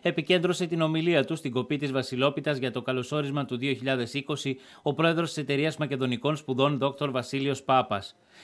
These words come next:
Η κοπή της Βασιλόπιτας αποτελεί κάθε χρόνο ισχυρή παράδοση για την Εταιρεία Μακεδονικών Σπουδών και φέτος, με τη συμπλήρωση των ογδόντα χρόνων της εταιρείας, εκατοντάδες μέλη και εκπρόσωποι φορέων της Θεσσαλονίκης και της Μακεδονίας ανταποκρίθηκαν στην πρόσκληση και τίμησαν τη γιορτινή εκδήλωση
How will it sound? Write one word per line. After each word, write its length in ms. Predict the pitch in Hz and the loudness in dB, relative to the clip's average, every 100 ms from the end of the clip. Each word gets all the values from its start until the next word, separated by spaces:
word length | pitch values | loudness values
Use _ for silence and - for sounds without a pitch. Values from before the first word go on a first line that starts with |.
| - | -6
Η 80 | |
κοπή 240 | 135 147 156 | -2 -2 -2
της 140 | 147 | -2
Βασιλόπιτας 680 | 143 139 135 151 175 180 170 | -2 0 0 0 0 -2 0
αποτελεί 360 | 151 143 143 147 | -2 0 -2 0
κάθε 240 | 143 131 | 0 0
χρόνο 380 | 113 147 180 185 | 2 2 2 -2
ισχυρή 340 | 170 - 151 165 | -6 -2 0 2
παράδοση 520 | 151 143 147 147 143 | 4 4 4 0 -2
για 140 | 131 | -4
την 120 | 131 | -2
Εταιρεία 360 | 127 117 127 135 | -2 0 0 2
Μακεδονικών 600 | 127 117 117 120 113 131 | 0 -2 -2 -2 -2 -2
Σπουδών 420 | 117 110 117 156 180 - - | -4 -2 2 2 0 -14 -12
και 140 | - 170 | 0 4
φέτος, 300 | 170 190 185 | 4 2 2
με 100 | 165 | -2
τη 60 | |
συμπλήρωση 560 | 139 147 139 165 170 180 | -2 -2 0 2 2 0
των 160 | 175 147 | 0 0
ογδόντα 380 | 131 165 160 151 | 0 2 2 4
χρόνων 340 | 175 180 123 | 4 4 0
της 140 | - | -4
εταιρείας, 460 | 120 110 107 151 151 - - | -6 -2 0 0 -2 -10 -8
εκατοντάδες 580 | - 202 196 185 180 156 | -2 2 2 4 4 4
μέλη 260 | 131 147 139 | 0 0 0
και 120 | 151 | 0
εκπρόσωποι 520 | 135 - 175 151 123 | 0 2 2 2 -2
φορέων 320 | 117 120 131 | -2 0 0
της 100 | 117 | 0
Θεσσαλονίκης 600 | - 117 120 117 127 151 160 | -4 -4 -2 0 -2 -2 -2
και 100 | 139 | -4
της 120 | 107 | -2
Μακεδονίας 640 | 127 123 120 123 156 165 - - - | -2 0 0 0 0 -2 -6 -12 -2
ανταποκρίθηκαν 840 | 180 180 175 190 214 160 151 180 | 2 2 2 4 4 4 0 -2
στην 240 | 175 135 | 0 -2
πρόσκληση 640 | 120 151 151 - 180 180 220 | 2 2 2 0 -4 -4 -2
και 140 | 185 | 0
τίμησαν 480 | 170 190 147 143 135 | 4 4 4 0 -2
τη 80 | 123 | -2
γιορτινή 400 | 123 113 135 135 | -2 0 0 0
εκδήλωση 560 | 113 147 170 170 165 | 0 0 0 0 -2